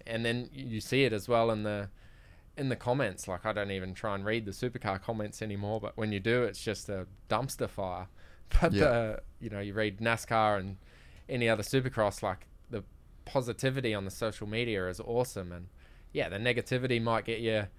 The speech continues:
Speaker 1: a few more clicks, but it eventually drags everything down instead of hyping it up. So it
Speaker 2: Yeah.
Speaker 1: might get you that, you know, response that you might want from that, but it doesn't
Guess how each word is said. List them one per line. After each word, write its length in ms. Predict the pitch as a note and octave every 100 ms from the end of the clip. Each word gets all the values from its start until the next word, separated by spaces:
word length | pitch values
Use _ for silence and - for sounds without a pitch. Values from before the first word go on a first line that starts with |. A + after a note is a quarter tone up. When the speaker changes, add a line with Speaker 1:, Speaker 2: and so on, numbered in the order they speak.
| - - -
Speaker 1:
a 60 | G#2+
few 180 | - C3
more 160 | B2
clicks, 400 | A2 D3 C3+ -
but 200 | - A#2
it 140 | A2+ A2
eventually 480 | A2+ B2 A#2+ A#2 G#2
drags 380 | G#2+ G#2+ G2
everything 360 | A2 G2+ G2+ G2+
down 360 | G#2 A#2 G2+ F2+
instead 260 | E2+ G2
of 120 | F#2+
hyping 360 | - G2 - F#2+
it 60 | F#2+
up. 240 | G#2 -
So 180 | - -
it 720 | G2+ - - - - - -
Speaker 2:
Yeah. 80 | -
Speaker 1:
might 100 | A2+
get 140 | A#2 A#2
you 80 |
that, 200 | G#2+ G#2 - - - - - - -
you 60 |
know, 80 | G2+
response 560 | G#2 G#2 - B2 A#2 -
that 180 | G#2+ F#2+
you 200 | F#2+ F#2+ -
might 240 | A2+ G2+
want 300 | A#2 C3 A2+
from 160 | - G#2
that, 220 | A2 C3 -
but 140 | G2
it 120 | F#2+
doesn't 300 | A2 G2+ G#2